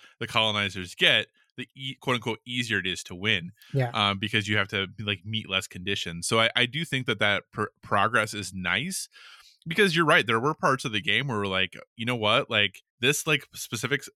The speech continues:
Speaker 1: like, like, one or two, like, portions of the board, like, we just have to say, like, t-, that's just
Speaker 2: Goodbye.
Speaker 1: goodbye." Like, there's just nothing we
Speaker 2: <laughs>
Speaker 1: can do about those areas
Speaker 2: Yeah.
Speaker 1: right now. Like, we'll come back, like, when we have to, to try to, like,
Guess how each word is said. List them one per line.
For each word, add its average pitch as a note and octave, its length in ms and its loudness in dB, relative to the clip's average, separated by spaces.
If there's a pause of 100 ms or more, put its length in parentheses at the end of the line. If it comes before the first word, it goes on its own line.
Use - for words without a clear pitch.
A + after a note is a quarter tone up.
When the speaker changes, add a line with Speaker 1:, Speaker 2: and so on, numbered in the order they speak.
Speaker 1:
like, A2 180 -4 (320)
like, A2+ 260 -6 (240)
one A#2 180 -2
or A2+ 100 -2
two, A#2 180 -6
like, G#2 160 0 (100)
portions A2+ 380 -6
of G#2+ 60 -6
the G#2 60 -2
board, F#2+ 400 -6 (300)
like, A#2 180 0 (120)
we A2+ 120 -12
just G3 140 -6
have G#3 120 0
to C#3+ 80 -10
say, B2 200 -2
like, G#2+ 320 -2 (180)
t-, - 80 -20 (240)
that's B2+ 200 0
just C3+ 140 -2
Speaker 2:
Goodbye. B2+ 240 4 (500)
Speaker 1:
goodbye." A#2 360 4
Like, G#2+ 100 0
there's C3+ 140 2
just - 160 0
nothing E3+ 200 4
we B2+ 80 -2
Speaker 2:
<laughs> G#2 40 -2
Speaker 1:
can G2+ 100 -4
do G2+ 100 -4
about G#2 260 -8
those F#2+ 140 -12
areas F2+ 200 -2
Speaker 2:
Yeah. C3+ 120 2
Speaker 1:
right D#2+ 120 -4
now. G#2 120 -6
Like, G#2+ 200 -4 (340)
we'll D#3 140 6
come D#3 220 0
back, B2+ 380 4
like, B2+ 180 -2
when A2+ 140 -8
we G#2 120 -2
have A2+ 320 0
to, F#3 160 -8
to C#3 60 -10
try A2 260 -2
to, G#2+ 60 -4
like, G2 300 0